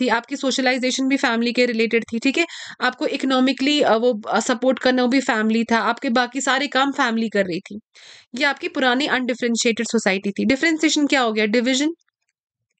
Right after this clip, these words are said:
और इंटीग्रेशन क्या हो गया बाद में? यूनाइट करना। तो पार्सन्स का मानना था सोशल चेंज में दो प्रोसेस हो रहे होते हैं, एक डिफरेंशिएशन हो रही होती है और एक इंटीग्रेशन हो रही होती है। अब क्या हुआ, पहले क्या था, फैमिली सारे फंक्शंस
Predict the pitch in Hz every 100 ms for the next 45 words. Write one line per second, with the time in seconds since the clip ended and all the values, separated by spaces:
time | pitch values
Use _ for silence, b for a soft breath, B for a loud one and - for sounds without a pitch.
0 | _ _ _ _ _ 214 277 - 269 277
1 | 247 247 254 247 233 226 226 220 240 285
2 | 254 214 190 - 196 190 - 220 _ _
3 | _ _ _ _ _ - - - 311 320
4 | _ _ _ _ _ _ _ _ _ _
5 | _ _ - 294 294 320 311 339 277 240
6 | 254 254 285 277 262 285 262 262 240 277
7 | 269 285 262 226 233 226 202 202 202 202
8 | - 403 B B B 233 240 254 254 269
9 | 269 277 294 277 277 285 277 330 311 339
10 | - 254 247 226 226 226 208 202 190 190
11 | 202 220 B B B B - 311 311 -
12 | 339 294 311 311 302 320 294 285 262 -
13 | 262 294 349 330 330 320 294 302 302